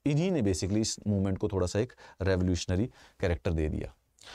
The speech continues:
कॉलोनियल रूल जो था ब्रिटिशर्स का पिछले डेढ़ सौ सालों से दो मिथ के ऊपर बेस्ड था। पहले कि ये रूल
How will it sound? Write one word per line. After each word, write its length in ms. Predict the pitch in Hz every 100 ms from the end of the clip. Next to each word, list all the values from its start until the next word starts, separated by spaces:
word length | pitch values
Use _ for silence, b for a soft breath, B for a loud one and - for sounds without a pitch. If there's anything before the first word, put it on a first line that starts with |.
| B -
कॉलोनियल 520 | 156 196 220 247 220
रूल 300 | 135 131 135
जो 160 | 104
था 140 | 78 85
ब्रिटिशर्स 480 | 107 95 104 95 -
का 80 |
पिछले 300 | 110 110 135
डेढ़ 220 | 131 110 110
सौ 140 | 120
सालों 220 | 101 82
से 120 | 85
दो 420 | 139 107 160 165 160
मिथ 200 | 107 131
के 200 | 135 113
ऊपर 200 | 87 107
बेस्ड 320 | 85 87 76 -
था। 40 | - _
पहले 340 | 110 123 175 - B B
कि 80 | 131
ये 180 | 139 143
रूल 380 | 123 175 277